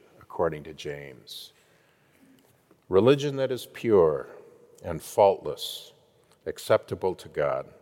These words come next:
to look after orphans and widows in their distress, and to keep oneself unstained or from being polluted by the world. Interesting what he doesn't mention.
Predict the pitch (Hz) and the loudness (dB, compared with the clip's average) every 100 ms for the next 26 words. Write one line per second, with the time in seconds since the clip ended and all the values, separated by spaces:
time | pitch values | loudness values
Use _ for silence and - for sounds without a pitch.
0 | _ _ - 85 110 - 95 - 87 - | _ _ -4 0 0 2 -2 -2 -8 -2
1 | 120 156 208 180 160 143 120 127 120 110 | 0 0 -6 -6 -6 -6 -6 -6 -6 -8
2 | 101 92 90 - - 71 - - - - | -10 -10 -12 -14 -12 -10 -10 -14 -20 -20
3 | _ _ _ _ _ _ _ _ - 85 | _ _ _ _ _ _ _ _ -8 -6
4 | 90 - 110 - 87 80 - 87 - - | -6 -6 -6 -4 -4 -4 -2 -2 -2 -8
5 | - _ _ _ _ _ _ _ _ 110 | -20 _ _ _ _ _ _ _ _ -4
6 | 95 - - 104 92 73 65 71 - 78 | -4 -4 -4 -2 -2 -6 -10 -14 -10 -12
7 | 73 80 76 - - 90 101 90 73 - | -8 -10 -10 -14 -10 -6 -4 -6 -10 -6
8 | 69 71 71 73 76 67 64 - _ _ | -4 -4 -6 -8 -8 -8 -10 -18 _ _
9 | _ _ _ _ _ _ _ _ _ _ | _ _ _ _ _ _ _ _ _ _
10 | _ _ _ _ _ _ _ - - - | _ _ _ _ _ _ _ -20 -16 -10
11 | - 190 185 - - 175 175 175 180 175 | -2 0 0 0 0 4 4 2 0 -2
12 | 165 104 98 - 85 | -4 -4 -6 -6 -12